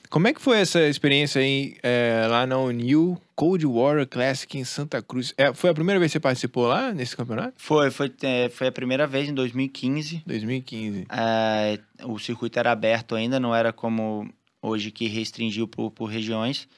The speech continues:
Speaker 2: E era um evento que, que eu sempre tive vontade de conhecer, era uma onda que encaixava muito com o meu surf, pelos vídeos que eu via.
Speaker 1: Uhum.
Speaker 2: Então eu fui, cara, fui sozinho,
Speaker 1: É
Speaker 2: fiquei
Speaker 1: mesmo?
Speaker 2: junto com um amigo meu americano lá. As coisas foram indo, eu, eu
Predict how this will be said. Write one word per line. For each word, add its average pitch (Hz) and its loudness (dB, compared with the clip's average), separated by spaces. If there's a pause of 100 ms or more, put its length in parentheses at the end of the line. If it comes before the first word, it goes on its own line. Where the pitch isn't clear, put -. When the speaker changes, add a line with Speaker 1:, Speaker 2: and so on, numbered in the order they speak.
(420)
Speaker 2:
E 131 2
era 139 4
um - 4
evento 151 0
que, 156 2 (280)
que - -8
eu 147 -2
sempre 160 -4
tive 175 -2
vontade 143 2
de - -10
conhecer, 131 -2
era 147 0
uma 143 2
onda 131 2
que 139 -8
encaixava 123 0 (220)
muito 123 -4
com - -6
o - 0
meu 123 0
surf, 123 -4
pelos 127 -6
vídeos 117 -6
que - -6
eu 117 -2
via. 113 -8 (260)
Speaker 1:
Uhum. 110 -6 (200)
Speaker 2:
Então 165 0
eu 226 0
fui, 233 -2
cara, 143 2
fui 147 -4
sozinho, 170 2 (160)
Speaker 1:
É - -8
Speaker 2:
fiquei 160 0
Speaker 1:
mesmo? 147 2
Speaker 2:
junto 147 -4
com - -2
um 147 4
amigo 143 2
meu 135 2
americano 131 0
lá. 127 2 (640)
As - -2
coisas 156 0
foram 156 2
indo, 170 2
eu, 143 2 (140)
eu 131 0